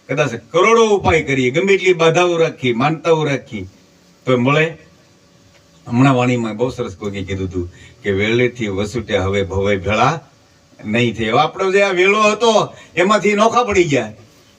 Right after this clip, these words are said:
યુગો વયા જાય તો હવે ભેગા થાય? ઈ નથી થાય એમ.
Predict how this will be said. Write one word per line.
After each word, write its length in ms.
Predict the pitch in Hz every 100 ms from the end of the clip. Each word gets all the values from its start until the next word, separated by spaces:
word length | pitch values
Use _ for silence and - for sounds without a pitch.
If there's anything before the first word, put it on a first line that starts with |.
| _ _
યુગો 300 | 160 190 190
વયા 220 | 175 185 180
જાય 160 | 175
તો 140 | 170 151
હવે 260 | 139 165
ભેગા 280 | 156 165 165
થાય? 340 | 165 165 170 - - - - _ - - - - - - 127
ઈ 80 |
નથી 260 | 139 139 180
થાય 200 | 135 101
એમ. 220 | 92 90